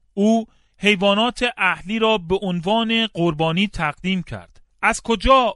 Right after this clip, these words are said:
او این حیوانات را به دست می‌آورد اگر او بیشتر از یک جفت از آنها نداشت؟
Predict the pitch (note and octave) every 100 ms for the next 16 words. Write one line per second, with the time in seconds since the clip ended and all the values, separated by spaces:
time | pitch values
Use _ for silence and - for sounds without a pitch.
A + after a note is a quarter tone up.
0 | - G#3+ G#3 G3 G#3 G#3+ F#3 F#3+ F3+ F3+
1 | G#3 - G#3+ E3+ D#3 F3+ A3+ G3+ G3 F3+
2 | F3+ E3+ - _ - F#3 G#3+ A3 A#3 A3+
3 | F3 E3+ G#3+ A3 A3 E3+ G3 A#3+ - A3
4 | G#3+ F3+ E3 D#3 D3+ E3 G3+ G3+ G#3 D3
5 | G2+ -